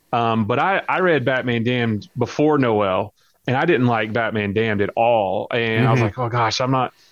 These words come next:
Speaker 1: you know, I'm worried that I'm not gonna like Batman Noel either."
Speaker 2: Mm-hmm.
Speaker 1: But I read it because I've heard so much about it over the years. Like, it's a classic story, and I loved it. And I don't know if,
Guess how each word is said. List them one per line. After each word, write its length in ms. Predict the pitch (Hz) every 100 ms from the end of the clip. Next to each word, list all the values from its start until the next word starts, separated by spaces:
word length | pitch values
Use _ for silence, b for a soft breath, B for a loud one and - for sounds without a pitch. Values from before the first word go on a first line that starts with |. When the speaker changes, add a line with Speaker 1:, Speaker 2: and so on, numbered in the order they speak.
| b -
Speaker 1:
you 80 | 127
know, 140 | 127
I'm 120 | 123
worried 300 | 139 139 139
that 80 | 131
I'm 80 | 135
not 140 | 135
gonna 160 | 120 123
like 180 | 123 113
Batman 340 | 123 123 117
Noel 420 | 120 120 139 143 127
either." 640 | 185 190 113 107 107 113 _ _
Speaker 2:
Mm-hmm. 280 | 120 110 104
Speaker 1:
But 140 | 147
I 80 | 143
read 260 | 135 160 190
it 100 | 139
because 540 | 131 143 127 113 - -
I've 200 | 117 117
heard 380 | 165 151 135 117
so 140 | 147
much 180 | 135 123
about 320 | 113 131 139
it 80 | 127
over 180 | 113 113
the 100 | 110
years. 340 | 107 101 101
Like, 160 | 107 110
it's 80 |
a 80 | 113
classic 420 | - 120 113 110
story, 480 | - 123 123 107 101 b b _
and 100 | 135
I 100 | 127
loved 340 | 120 123 147 127
it. 180 | 123 127
And 240 | 127 127
I 80 | 135
don't 180 | 226 190
know 300 | 196 202 -
if, 360 | 143 131 -